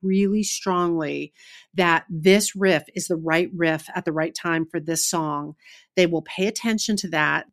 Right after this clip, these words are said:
They'll take that passionate P O V into consideration and weigh it accordingly when making decisions, which I think is actually really wise, because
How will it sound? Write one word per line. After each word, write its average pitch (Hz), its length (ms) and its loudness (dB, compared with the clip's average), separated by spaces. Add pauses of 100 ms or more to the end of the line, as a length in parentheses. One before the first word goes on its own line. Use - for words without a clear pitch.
They'll 208 160 2
take 254 380 -8
that 269 280 -4
passionate 214 600 -2
P 208 200 -2
O 190 100 4
V 185 260 0
into 175 160 -2
consideration 170 880 -2
and 185 320 2
weigh 160 300 2
it - 260 -4 (160)
accordingly 202 680 0
when 196 220 0
making 170 300 0
decisions, 190 640 -2
which 226 180 2 (140)
I 220 220 4
think 262 340 0 (100)
is 190 180 0 (100)
actually 190 500 -2
really 170 340 -4
wise, 151 680 -4 (480)
because 208 380 2